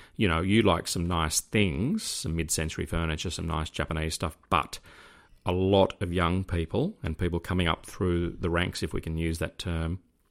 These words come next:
are or have very little interest in, in collecting. It's, it's fascinating.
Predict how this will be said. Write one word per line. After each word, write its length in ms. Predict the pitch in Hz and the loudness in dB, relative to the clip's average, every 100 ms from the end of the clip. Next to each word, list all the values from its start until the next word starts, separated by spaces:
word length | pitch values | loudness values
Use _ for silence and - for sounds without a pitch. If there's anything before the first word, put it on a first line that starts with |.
| _ _ _ - | _ _ _ -10
are 420 | 87 87 82 82 - _ _ - - - - - - | -4 -2 0 -2 -6 _ _ -20 -20 -20 -14 -12 -8
or 240 | - 92 85 | -4 -2 -2
have 160 | 92 | -4
very 340 | 90 95 85 85 | 2 4 4 2
little 200 | 85 76 - | -2 -6 -4
interest 440 | 95 - 80 - - | -4 -4 -8 -6 -4
in, 220 | 98 104 | -2 -2
in 180 | 101 107 | -4 -4
collecting. 540 | - 131 - 76 76 - _ _ - | -4 -4 -4 -8 -8 -18 _ _ -14
It's, 160 | 120 110 | -6 -4
it's 180 | - | -2
fascinating. 600 | - 123 - 160 107 73 | 0 0 2 2 0 -4